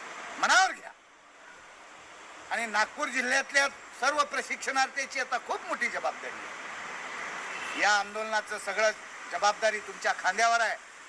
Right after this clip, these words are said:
बाहेरून आलेले प्रशिक्षणार्थी इथे काही करू शकणार नाही. तुम्ही स्थानिकच्या लोकांनी जबाबदारी अंगावर घ्या. आम्ही तुमच्या सोबत आहोत आणि उद्या आपली पत्रकार परिषद आपली होईल. या पत्रकार परिषदेच्या माध्यमातून आपली सर्व बातम्या हायलाइट होतील.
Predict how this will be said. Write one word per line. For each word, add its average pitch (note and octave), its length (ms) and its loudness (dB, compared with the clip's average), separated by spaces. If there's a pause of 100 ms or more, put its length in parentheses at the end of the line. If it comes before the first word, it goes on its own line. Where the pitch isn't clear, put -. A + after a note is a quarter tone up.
(140)
बाहेरून G#3 340 2
आलेले G#3 240 0
प्रशिक्षणार्थी G3 840 -4
इथे F#3 180 -4
काही F3+ 180 2
करू F3 220 -8
शकणार E3+ 380 -2
नाही. B3 180 -4
तुम्ही F#3 160 -6
स्थानिकच्या E3+ 460 0
लोकांनी D#3+ 380 -4
जबाबदारी D3 480 -4
अंगावर C#3+ 400 -2
घ्या. F3 160 2 (880)
आम्ही A#3+ 260 4
तुमच्या C4 260 -2
सोबत G#3 400 -2
आहोत - 260 -2 (800)
आणि A3 180 2
उद्या A3 360 4 (680)
आपली G3 280 -10
पत्रकार A#3+ 580 -2
परिषद F#3+ 420 -8
आपली F3 420 -6 (440)
होईल. D4 260 2 (420)
या F#3 100 -2
पत्रकार A3+ 440 -2
परिषदेच्या E3+ 560 -4
माध्यमातून D#3 560 -4
आपली D3 280 -4
सर्व D3 400 -4
बातम्या C#3 480 -2
हायलाइट D3+ 480 -2
होतील. B3+ 280 -6